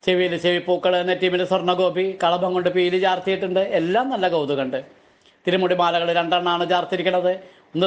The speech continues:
തെച്ചിയും തുളസിയായിട്ടുള്ളതൊന്ന് പിന്നെ താമരപ്പൂ കൊണ്ടുള്ളത് ഒന്ന്. അതുപോലെ കഴുത്തിൽ നല്ല ഭംഗിയുള്ള രണ്ട് ഉണ്ടമാലകൾ ചാർത്തിയിട്ടുണ്ട്. തെച്ചി ധാരാളമായിട്ട്,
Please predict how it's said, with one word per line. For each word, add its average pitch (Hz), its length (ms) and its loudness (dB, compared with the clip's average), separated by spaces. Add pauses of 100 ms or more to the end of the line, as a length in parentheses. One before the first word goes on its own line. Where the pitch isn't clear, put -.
തെച്ചിയും 196 300 0
തുളസിയായിട്ടുള്ളതൊന്ന് 175 1120 -2 (440)
പിന്നെ 180 380 0
താമരപ്പൂ 165 460 0
കൊണ്ടുള്ളത് 147 360 0
ഒന്ന്. 117 200 -8 (960)
അതുപോലെ 160 220 0
കഴുത്തിൽ 175 340 0
നല്ല 180 260 2
ഭംഗിയുള്ള 196 360 0
രണ്ട് 190 200 -2
ഉണ്ടമാലകൾ 185 540 0
ചാർത്തിയിട്ടുണ്ട്. 185 640 -2 (640)
തെച്ചി 175 200 2
ധാരാളമായിട്ട്, 196 960 0